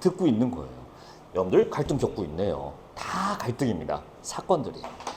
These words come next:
자, 마지막 배경은 네, 아까 전에 말한 것처럼 시간이 여기에 속해 있고요. 공간이라는 게 여기 속해 있습니다. 얘는 보통 뭐가 나올까요?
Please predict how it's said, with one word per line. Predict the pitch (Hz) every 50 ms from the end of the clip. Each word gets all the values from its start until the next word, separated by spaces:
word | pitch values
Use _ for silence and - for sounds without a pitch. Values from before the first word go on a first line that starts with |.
| - - - - - - - - - - - - - -
자, | - - 123 117
마지막 | 107 120 123 139 139 123 131 170 - - - - - -
배경은 | - 139 143 147 160 160 147 135 123 139 185 214 - - -
네, | 98 110 113
아까 | 104 107 - 135
전에 | - 139 131 135
말한 | 127 120 101 117 127
것처럼 | 135 127 - 117 95 98 139 165 - - -
시간이 | - - - - - 269 247 277 285 277 269 240
여기에 | 180 147 135 139
속해 | 131 - - - - 123
있고요. | - - 101 98 90 87 113 147 - - - - -
공간이라는 | - - 143 151 160 165 160 175 165 165 165 160 156
게 | 165 156
여기 | 151 139
속해 | 151 156 - - 151
있습니다. | 139 - - 143 135 127 123 104 87 78 - - - - - - - - - - - - - - - - - - - - - - - - - - - -
얘는 | 110 127 170 202
보통 | 180 151 - 143 160
뭐가 | 196 131 110 110
나올까요? | 110 107 101 - - 98 123 139 123 - -